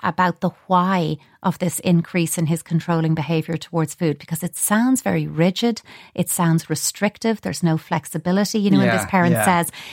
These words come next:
Speaker 1: he won't even do the Sunday dinner or go out to a cafe, family events have become an issue. Like, that's very restrictive
Speaker 2: Mm.
Speaker 1: and it's highly controlled. With food and the body,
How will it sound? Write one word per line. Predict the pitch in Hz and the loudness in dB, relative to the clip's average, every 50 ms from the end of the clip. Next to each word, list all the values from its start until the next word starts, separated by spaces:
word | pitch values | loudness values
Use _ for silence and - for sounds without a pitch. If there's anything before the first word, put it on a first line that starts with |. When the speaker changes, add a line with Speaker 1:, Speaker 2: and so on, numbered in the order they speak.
| - - - - | -18 -20 -16 0
Speaker 1:
he | - 226 | 2 4
won't | 190 202 190 190 190 | 4 6 6 6 4
even | 180 160 185 170 165 | 4 4 4 4 4
do | - 180 175 | 4 4 2
the | 165 165 | 2 0
Sunday | - - 185 180 175 175 175 170 | 0 2 4 4 4 4 4 2
dinner | 160 - 233 240 240 226 208 190 175 | 4 4 6 6 6 6 6 4 2
or | 170 | 2
go | 165 - 185 180 | 0 2 2 2
out | 180 175 170 165 - | 2 2 0 -2 -4
to | - 165 | -4 -4
a | |
cafe, | 160 - - - 226 226 - - 220 202 196 196 196 180 160 165 - _ | -6 -6 -6 -4 -2 -2 -2 0 0 2 2 4 2 2 0 -2 -2 _
family | - 190 190 175 175 170 165 | 0 2 4 4 4 4 2
events | 160 160 190 208 214 214 214 - | 2 2 2 4 4 4 4 2
have | 214 190 - | 0 -2 -2
become | - 185 - - 202 185 190 | -6 -6 -2 2 4 4 6
an | 185 | 6
issue. | 185 180 - - - 185 175 175 - - - - - - - | 6 4 4 2 0 0 0 0 -4 -10 -20 -20 -20 -4 -2
Like, | 196 175 - | -2 -2 -2
that's | - 233 240 - - | -2 -4 -4 -4 -8
very | - - - - 165 175 180 202 208 208 190 175 165 160 165 - _ _ _ - | -12 -16 -10 -4 -2 0 2 2 4 4 4 2 2 0 -2 -6 _ _ _ -6
restrictive | - 170 160 - - - 160 - - - 151 - - - - - - - - - | -4 -2 -2 -2 -2 -2 -4 -4 -6 -10 -12 -12 -12 -16 -20 -20 -20 -12 -2 2
Speaker 2:
Mm. | 143 120 - | 2 4 4
Speaker 1:
and | 190 165 185 | 4 2 0
it's | 175 - - - - - | -2 -4 -6 -10 -6 -2
highly | 190 175 175 175 170 170 160 | 0 2 2 2 2 2 0
controlled. | - - 165 156 - - 160 147 143 135 139 139 - - - - - _ _ _ _ - - | -2 -2 -2 -2 0 0 0 0 0 0 -2 -4 -6 -12 -20 -20 -20 _ _ _ _ -8 0
With | 202 214 214 - | 2 2 2 2
food | - - - 240 233 240 254 254 262 | -2 -2 0 2 4 4 4 2 2
and | 254 220 | 2 2
the | 202 185 | 2 2
body, | 165 - 180 180 185 185 233 233 233 233 | 0 0 0 0 0 0 0 -2 -2 -4